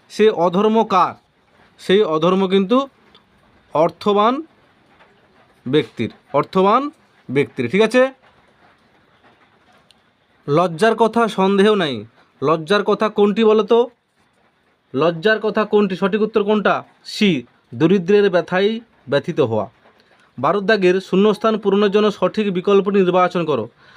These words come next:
আমাদের কালো চামড়া দেখিয়া ড্যাশ করিও না, ঘৃণা করিও না। তেরোর দাগে দুটি স্তম্ভ সাজিয়ে নিয়ে বিকল্প নির্বাচন করো। সঠিক উত্তর হয়ে যাবে কী বলো তো?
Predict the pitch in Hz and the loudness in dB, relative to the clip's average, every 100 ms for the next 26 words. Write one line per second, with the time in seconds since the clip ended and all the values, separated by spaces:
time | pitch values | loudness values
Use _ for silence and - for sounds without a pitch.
0 | _ 135 185 196 208 196 190 190 196 202 | _ -2 0 2 2 0 -2 0 0 0
1 | 196 208 226 262 - _ 120 123 208 214 | 0 2 0 0 -8 _ -6 0 0 0
2 | 202 180 165 139 107 107 117 170 196 180 | 0 2 0 -2 -6 -6 -2 0 0 0
3 | 156 123 110 101 _ _ _ _ _ _ | -2 -2 -4 -6 _ _ _ _ _ _
4 | - 185 214 214 180 180 170 190 214 - | -2 0 0 0 0 -2 -2 -2 -2 0
5 | 185 202 214 208 175 180 214 214 202 180 | -2 2 0 0 -4 -2 0 2 2 0
6 | - _ _ 127 165 208 202 208 190 180 | -6 _ _ -4 0 0 0 2 2 2
7 | 196 196 202 180 156 120 - _ _ _ | 2 2 2 2 0 -2 -8 _ _ _
8 | - 175 202 208 214 202 208 202 202 208 | -4 -2 -2 0 2 4 2 0 0 0
9 | 214 208 220 220 | 0 2 2 2